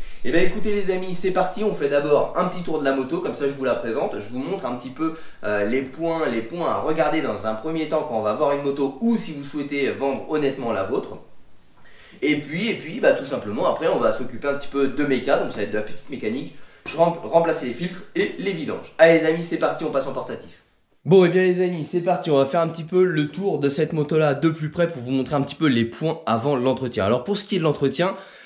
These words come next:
personnellement, je trouve que c'est pas forcément nécessaire d'avoir une facture d'un garage. À partir du moment où vous conservez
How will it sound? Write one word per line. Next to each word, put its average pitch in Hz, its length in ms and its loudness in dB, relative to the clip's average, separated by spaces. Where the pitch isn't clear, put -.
personnellement, 175 720 4
je 135 120 -2
trouve 151 160 -8
que 123 100 -6
c'est - 100 -8
pas 165 120 2
forcément 143 420 0
nécessaire 156 720 2
d'avoir 123 340 2
une 113 100 2
facture 156 520 -2
d'un 104 160 0
garage. 107 460 2
À 110 60 -4
partir 120 240 -2
du 131 40 4
moment 143 200 4
où 123 80 2
vous 104 140 -6
conservez 160 680 2